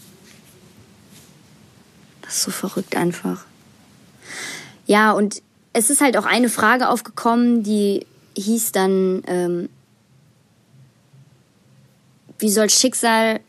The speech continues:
mit all dem Schlechten in der Welt vereinbar sein?" Und da denk ich mir dann halt auch immer, ich bin das perfekte Beispiel dafür. Mein Schicksal war nicht immer gut zu mir und ich hab auch echt,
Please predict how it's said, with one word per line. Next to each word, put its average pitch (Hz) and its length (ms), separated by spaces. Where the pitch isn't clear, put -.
mit 208 240
all 208 120
dem 208 120
Schlechten 208 440
in 190 100
der 185 160
Welt 185 200
vereinbar 175 560
sein?" 170 380
Und 190 180
da 190 120
denk 208 180
ich - 140
mir 208 100
dann 202 160
halt 196 180
auch 196 160
immer, 190 440
ich - 160
bin 202 100
das 202 120
perfekte 196 400
Beispiel 185 380
dafür. 175 520
Mein 180 240
Schicksal 175 480
war 180 160
nicht 180 320
immer 185 260
gut 190 220
zu - 140
mir 175 220
und 175 120
ich - 80
hab 180 140
auch 208 100
echt, - 240